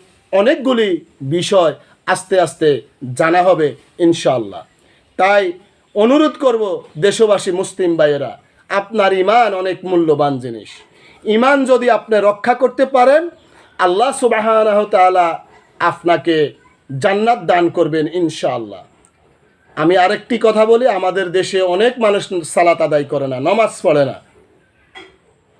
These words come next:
নামাজ না পড়লে যে ইমান চলে যায়, এটা আমাদের দেশের মানুষ জানে না। বেনামাজি সে নিজেকে মুসলিম দাবি করে,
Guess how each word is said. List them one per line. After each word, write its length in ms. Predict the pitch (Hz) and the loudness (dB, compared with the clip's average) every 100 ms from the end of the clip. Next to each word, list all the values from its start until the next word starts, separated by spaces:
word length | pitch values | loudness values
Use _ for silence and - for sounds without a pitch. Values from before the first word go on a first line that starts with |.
| _ _ | _ _
নামাজ 500 | 156 196 240 330 339 | -2 0 2 2 2
না 140 | 294 277 | 0 0
পড়লে 360 | 254 269 262 | 2 2 0
যে 180 | 240 233 | -2 0
ইমান 280 | 214 240 277 | 0 0 0
চলে 280 | 247 196 175 | 0 0 0
যায়, 340 | 170 165 143 | 2 2 0
এটা 260 | 185 190 185 | -2 0 2
আমাদের 320 | 180 180 175 | 2 0 -2
দেশের 340 | 160 151 160 | -4 -2 -4
মানুষ 340 | 156 151 147 160 | -2 -4 -6 -8
জানে 300 | 139 127 110 | -8 -8 -12
না। 300 | 98 - _ _ _ _ _ _ _ _ _ - | -18 -20 _ _ _ _ _ _ _ _ _ -10
বেনামাজি 920 | 151 254 294 330 330 269 226 160 127 143 | -2 0 2 0 0 -2 -2 -4 -6 -4
সে 180 | 226 220 | 0 0
নিজেকে 400 | 208 202 196 180 | 0 -4 -2 -2
মুসলিম 500 | 175 - 185 180 170 | -2 -4 -2 0 2
দাবি 220 | 156 139 | 0 -2
করে, 320 | 135 113 | -8 -10